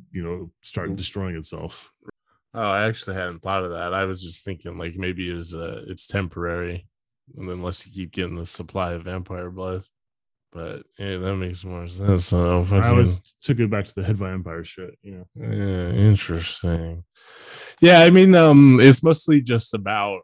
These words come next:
Speaker 2: um, the same thing I mentioned last week, uh, that appears in a lot of Stephen King stories, is just how, like, entire communities, people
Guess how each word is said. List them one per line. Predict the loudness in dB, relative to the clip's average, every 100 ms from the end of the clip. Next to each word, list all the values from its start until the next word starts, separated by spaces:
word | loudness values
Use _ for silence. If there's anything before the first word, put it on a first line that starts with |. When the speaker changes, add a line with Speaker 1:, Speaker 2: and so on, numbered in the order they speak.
| -12
Speaker 2:
um, | -10 -10 -12 -14 -8
the | -4 -2
same | 2 2 2
thing | 0 -2 -2
I |
mentioned | -4 -4 -6 -8
last | -2 2 2 2
week, | 0 -2 -2
uh, | 0 2 0 -2 -6 -18 _ _ _
that | -20 -14 -6 -4 -2 -6 -6 0 2 2
appears | 2 2 2 0
in |
a | -10
lot | -10
of | -10
Stephen | -10 -10 -10
King | -12 -10 -8 -10 -12
stories, | -12 -10 -8 -8 -10
is | -14 -14
just | -14 -12
how, | -12 -12
like, | -14 -16 _ _ _
entire | -16 -8 -6 -6
communities, | -10 -12 -10 -12 -14 -20 -6
people | -4 0 0 0 -4